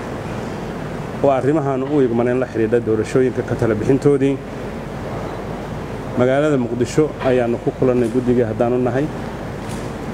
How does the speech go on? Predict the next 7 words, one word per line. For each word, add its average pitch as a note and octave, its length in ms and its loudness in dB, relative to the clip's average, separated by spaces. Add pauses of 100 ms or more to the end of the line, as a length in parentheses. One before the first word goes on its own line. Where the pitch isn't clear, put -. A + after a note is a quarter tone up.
(840)
Qorshayaal C3 640 2
iyo B2 180 4
shaqooyin B2 440 2
hordhaca A#2+ 320 0
baanu A2 220 -2
soo C3 180 2
qabannay. C3+ 380 0